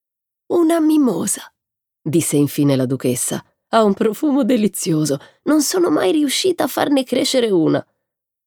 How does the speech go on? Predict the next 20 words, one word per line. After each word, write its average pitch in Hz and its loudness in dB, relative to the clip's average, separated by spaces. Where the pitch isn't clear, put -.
Sollevò 180 2
una 165 2
mano 202 2
e 165 0
tentò 160 0
di 151 0
stringere 151 0
il 135 0
lenzuolo. 123 -2
"Non - -2
è 254 0
rimasto 254 -2
nessuno - -4
che - -14
mi 123 -2
chiami 202 -4
Kitty. - -16
Non 269 0
immagini - -2
nemmeno." - -12